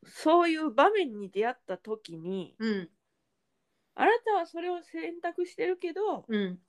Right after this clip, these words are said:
Speaker 1: それじゃない道もあるよ」って言い続けるみたいな感じ。
Speaker 2: あー。
Speaker 1: 別に女の子だからって、
Speaker 2: うんうんう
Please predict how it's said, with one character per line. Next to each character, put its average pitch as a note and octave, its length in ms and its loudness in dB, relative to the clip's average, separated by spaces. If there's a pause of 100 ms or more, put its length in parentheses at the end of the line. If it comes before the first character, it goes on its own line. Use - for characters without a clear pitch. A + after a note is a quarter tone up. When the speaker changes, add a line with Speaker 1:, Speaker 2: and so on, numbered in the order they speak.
(240)
Speaker 1:
そ F4 120 -2
れ F#4 400 -4
じ A#3+ 100 0
ゃ A#3+ 60 0
な C4 200 -4
い B3 200 -8
道 G3+ 300 -8
も F#3 180 0
あ A3+ 80 4
る F#3 100 0
よ」 G3 120 2
っ - 20 -6
て - 180 -12
言 A#2 120 -10
い F3 120 -12
続 D3+ 220 -10
け - 180 -4
る - 120 -14
み A2+ 120 -12
た - 140 -10
い - 80 -14
な - 80 -16
感 - 240 -20
じ。 - 240 -4 (560)
Speaker 2:
あ F#3+ 1300 0
ー。 - 40 -20 (520)
Speaker 1:
別 B3+ 220 2
に F#4 80 8
女 G4+ 320 4
の G#4 100 0
子 F4+ 120 0
だ E4+ 120 2
か E4+ 120 -2
ら E4 100 0
っ E4 80 -10 (200)
て、 - 380 4
Speaker 2:
う A#3+ 80 4
ん G#3 200 8
う G3 160 2
ん F#3 60 -2
う F#3+ 80 0